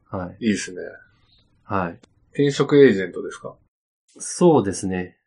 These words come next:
Speaker 1: なんか、す-、なん、なんて言うんだろう。あの、サイトに登録してっていうんではなくて、
Speaker 2: うん。
Speaker 1: なんかエージェントの人が絞ってくれた企業に会うみたいなやつなんですかね。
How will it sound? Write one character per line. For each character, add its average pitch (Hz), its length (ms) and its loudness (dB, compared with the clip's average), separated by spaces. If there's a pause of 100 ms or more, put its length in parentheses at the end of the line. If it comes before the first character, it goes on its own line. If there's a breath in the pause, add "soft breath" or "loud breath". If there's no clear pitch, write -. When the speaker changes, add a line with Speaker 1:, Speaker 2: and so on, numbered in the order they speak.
(100)
Speaker 1:
な 135 100 -10
ん 123 40 -8
か、 95 200 -8 (100)
す-、 - 300 -16
な 113 220 -6
ん、 165 180 -2
な 139 140 -2
ん 151 80 -10
て 113 80 -4
言 101 40 0
う - 40 -6
ん - 20 -6
だ 92 100 -6
ろ 87 240 -12 (140)
う。 113 40 -10
あ 107 100 -4
の、 92 640 -8
サ 143 220 -4
イ 151 100 -2
ト 160 100 2
に 160 100 2
登 156 220 2
録 156 200 -2
し - 80 -16
て 160 140 0
っ - 40 -12
て - 140 -2
い 131 60 4
う - 20 2
ん 131 60 0
で 139 60 0
は 131 100 2
な 127 140 0
く 127 60 -20
て、 143 480 -2 (480)
Speaker 2:
う 127 80 -8
ん。 101 200 -10 (520)
Speaker 1:
な 139 100 -4
ん 127 40 -4
か 113 120 0
エ 123 120 4
ー 123 40 0
ジ 139 100 4
ェ 135 60 4
ン 135 40 -6
ト 135 80 2
の 135 100 4
人 131 160 -2
が 101 80 2
絞 117 220 -4
っ 127 100 -4 (200)
て 117 100 -2
く 123 140 -4
れ 120 100 2
た 131 460 0 (320)
企 120 240 -4
業 113 140 6
に 95 100 0
会 113 160 8
う 107 40 2
み 101 140 0
た 95 140 -2
い 92 40 -4
な 90 80 -4
や 90 120 -4
つ - 100 -8
な 90 60 -4
ん 82 60 -8
で 80 60 -14
す - 80 -20
か 92 100 -8
ね。 87 180 -10